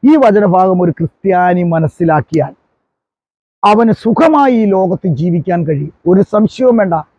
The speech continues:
അവിടെ പറയുന്നുണ്ട്, തെറ്റ് ചെയ്തു കഴിഞ്ഞാൽ ദൈവം ക്ഷമിക്കും, സ്നേഹിക്കും, വിട്ടുകളയും എന്ന്. ഒന്നുമല്ല, കരുണാമയൻ, കാരുണ്യവാൻ, കോപാകുലൻ, ഇതെല്ലാ വചനത്തിൽ ഉൾക്കൊള്ളുന്നുണ്ട്.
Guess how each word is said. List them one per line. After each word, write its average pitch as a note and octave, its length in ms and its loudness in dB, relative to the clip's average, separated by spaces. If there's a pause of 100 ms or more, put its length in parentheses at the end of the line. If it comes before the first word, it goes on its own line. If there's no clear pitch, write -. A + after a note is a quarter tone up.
(360)
അവിടെ G#3 200 2
പറയുന്നുണ്ട്, A3+ 680 2
തെറ്റ് G#3 420 -2
ചെയ്തു G#3 360 0
കഴിഞ്ഞാൽ F#3+ 480 -2 (720)
ദൈവം G#3+ 540 4
ക്ഷമിക്കും, G#3 600 0 (500)
സ്നേഹിക്കും, G3 720 0 (200)
വിട്ടുകളയും G3+ 640 -2
എന്ന്. D3+ 200 -6 (340)
ഒന്നുമല്ല, F3+ 500 0 (480)
കരുണാമയൻ, G#3 680 2
കാരുണ്യവാൻ, F#3+ 760 -2 (400)
കോപാകുലൻ, F#3+ 800 0
ഇതെല്ലാ F3+ 500 0
വചനത്തിൽ F3 500 -4
ഉൾക്കൊള്ളുന്നുണ്ട്. E3 580 -4